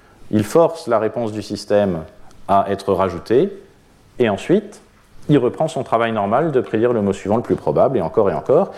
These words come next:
Et grâce à ce contexte ainsi enrichi grâce à l'appel à l'outil externe, il va prédire the M M S, qui est, euh, la bonne réponse.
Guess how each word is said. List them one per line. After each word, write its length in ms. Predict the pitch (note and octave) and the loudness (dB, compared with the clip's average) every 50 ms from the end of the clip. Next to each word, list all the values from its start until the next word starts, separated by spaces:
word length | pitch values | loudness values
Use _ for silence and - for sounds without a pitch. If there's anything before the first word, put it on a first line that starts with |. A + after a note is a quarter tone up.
| - - - - | -18 -20 -4 0
Et 100 | - G#2+ | 0 2
grâce 380 | G#2+ B2+ C3 D#3+ G3 G3 - D#3+ | 2 2 2 2 0 0 -2 -4
à 60 | C#3+ | -6
ce 140 | - - C#3 | -2 -4 -4
contexte 800 | C3 - A#2 G#2+ - B2+ A#2+ A2 - - - - - - - - - _ _ _ _ | -4 -4 -8 -6 -2 -2 -2 -2 -4 -10 -16 -18 -20 -20 -20 -20 -20 _ _ _ _
ainsi 420 | A#2+ C3 B2+ - - - C#3+ C#3 | -2 -2 -2 -2 -2 -2 0 2
enrichi 540 | B2+ A#2+ A2+ G#2 G#2+ G2 - - - A2 A2 | 2 2 2 2 0 -4 -4 -4 -2 -2 0
grâce 260 | G#2 F#2+ F2+ F2 - | 0 0 0 0 0
à 60 | G2 F#2 | 0 0
l'appel 260 | F2+ E2+ - F#2+ F2+ | 2 2 2 2 2
à 60 | F2 | 2
l'outil 240 | E2+ E2 - - - | 2 0 -2 -6 -8
externe, 480 | - - - - A2+ A#2+ C#3+ F3 F3 - G#2 | -10 -8 0 2 2 4 4 2 -2 -4 -6
il 100 | G2+ G2 | -2 0
va 120 | G2 - | 0 -2
prédire 440 | - - D#2+ D#2 F#2 A#2+ C#3 G#2+ - | -2 -4 -6 0 2 2 2 2 -2
the 380 | F#2 E2+ F#2 A2+ A#2 A#2 - | -4 -2 0 0 0 0 0
M 160 | - G2 F2+ F2 | -2 -2 -2 0
M 120 | E2+ G2 | 0 0
S, 360 | B2 F3 G3+ - - - - - | 0 0 -2 -4 -10 -16 -20 -14
qui 180 | - - F2+ F#2 | -6 0 2 4
est, 220 | A2 - - - | 4 2 2 -2
euh, 140 | F2 E2+ E2 - | -6 -8 -8 -4
la 100 | E2+ F#2 | -2 0
bonne 140 | F#2 G2+ F#2 | 0 0 0
réponse. 420 | E2 - - - - - - - | 0 -2 -4 -8 -14 -18 -18 -18